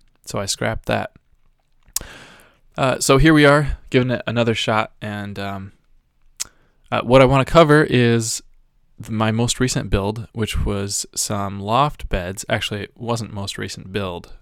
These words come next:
but it was the most recent video release on Instagram, YouTube, et cetera. Um,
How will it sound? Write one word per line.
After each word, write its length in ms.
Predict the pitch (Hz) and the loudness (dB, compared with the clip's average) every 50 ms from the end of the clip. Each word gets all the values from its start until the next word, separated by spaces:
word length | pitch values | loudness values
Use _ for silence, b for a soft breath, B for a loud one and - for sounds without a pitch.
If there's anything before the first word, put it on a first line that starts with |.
| _ _ | _ _
but 120 | - 113 107 | -2 -2 -2
it 60 | 98 | -2
was 100 | 113 113 | -4 -8
the 80 | - | -8
most 240 | 107 110 107 101 - | -6 -6 -6 -6 -4
recent 300 | 113 113 107 - 104 101 | -4 -4 -4 -6 -6 -6
video 260 | 101 107 104 101 101 | -6 -6 -4 -4 -6
release 420 | 98 95 95 92 95 101 101 - - | -6 -6 -8 -8 -8 -8 -8 -8 -8
on 120 | 107 101 | -10 -10
Instagram, 560 | 98 98 98 - - - - 117 110 107 104 | -10 -10 -10 -12 -12 -10 -10 -8 -8 -8 -8
YouTube, 360 | 104 104 98 - - 107 101 95 | -8 -10 -10 -8 -8 -8 -8 -8
et 80 | - | -10
cetera. 320 | - 110 104 104 104 104 - B B B B B B B B B | -8 -6 -6 -4 -6 -6 -8 B B B B B B B B B
Um, 360 | B 110 95 95 90 87 107 | B -14 -14 -12 -14 -14 -16